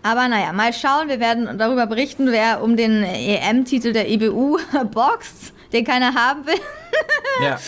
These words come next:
Speaker 1: Ähm, ja, müssen wir noch ein bisschen abwarten.
Speaker 2: Hm. Was auch noch interessant ist, äh, I L, nee, I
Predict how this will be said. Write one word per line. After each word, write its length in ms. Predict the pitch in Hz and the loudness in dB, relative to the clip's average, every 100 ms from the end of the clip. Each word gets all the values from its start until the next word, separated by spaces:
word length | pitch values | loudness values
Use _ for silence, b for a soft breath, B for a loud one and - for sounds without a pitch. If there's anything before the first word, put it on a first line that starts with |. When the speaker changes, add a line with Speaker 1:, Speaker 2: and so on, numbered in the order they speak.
| B 330 | B -10
Speaker 1:
Ähm, 340 | - 269 269 254 | -2 0 0 -2
ja, 280 | 220 214 190 214 | 0 0 0 -2
müssen 220 | 233 247 | -2 0
wir 80 | 233 | 2
noch 60 | |
ein 60 | 226 | 2
bisschen 220 | 233 214 | 0 -2
abwarten. 640 | 220 220 190 175 180 170 - - - - - - - | -4 -2 -2 -2 -6 -10 -12 -20 -20 -20 -20 -8 -2
Speaker 2:
Hm. 400 | 117 98 98 98 - - - B B B B B B B B - | 2 2 2 -2 -12 -20 -20 B B B B B B B B -10
Was 240 | 117 180 | -4 -4
auch 140 | 196 254 | -2 0
noch 220 | 311 226 | 0 0
interessant 640 | 170 165 147 - 123 117 | -2 -2 -4 -2 -2 0
ist, 320 | 98 90 - - | 0 -2 -4 -4
äh, 340 | 113 107 104 - | -2 0 -2 -4
I 260 | 107 185 196 - | -2 0 -2 -2
L, 480 | 139 160 170 156 131 | -2 0 -2 -4 -8
nee, 240 | - 190 - - - | -2 -2 -2 -6 -4
I 360 | 127 220 233 | -2 -2 -4